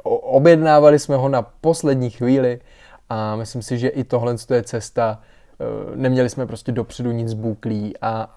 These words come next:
až podle nabídek, který tam byly, tak jsme si vybrali. Díky tomu to bylo i tak levný. Samozřejmě je to i mimo sezónu, takže díky tomu to bylo o to levnější.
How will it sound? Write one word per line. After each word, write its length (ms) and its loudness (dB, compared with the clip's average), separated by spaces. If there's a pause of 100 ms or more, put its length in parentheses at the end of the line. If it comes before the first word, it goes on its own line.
až 160 2
podle 260 4
nabídek, 500 2 (100)
který 240 -2
tam 220 0
byly, 200 4
tak 140 -4
jsme 140 -8
si 200 -8
vybrali. 460 0 (280)
Díky 220 2
tomu 200 -2
to 100 -4
bylo 200 2
i 40 0
tak 220 -4
levný. 380 0 (160)
Samozřejmě 500 -4
je 100 2
to 140 -4
i 80 -2
mimo 240 -2
sezónu, 460 2
takže 320 -6 (320)
díky 240 -2
tomu 220 -4
to 80 -6
bylo 360 4 (380)
o 120 4
to 160 6
levnější. 720 2